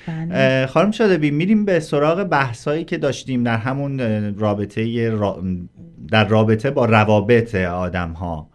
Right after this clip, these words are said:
Speaker 1: بله.
Speaker 2: با هم صحبت می‌کنیم.
Speaker 1: اه، شش خصوصیتی که شما در ابتدای رابطه، در بدو ارتباط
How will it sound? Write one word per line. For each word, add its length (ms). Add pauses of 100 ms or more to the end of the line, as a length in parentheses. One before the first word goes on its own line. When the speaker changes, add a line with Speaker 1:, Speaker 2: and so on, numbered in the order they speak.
(100)
Speaker 1:
بله. 220
Speaker 2:
با 100
هم 120
صحبت 520
می‌کنیم. 200
Speaker 1:
اه، 120
شش 500
خصوصیتی 960
که 580 (200)
شما 320
در 280
ابتدای 840
رابطه، 680
در 220 (120)
بدو 360
ارتباط 720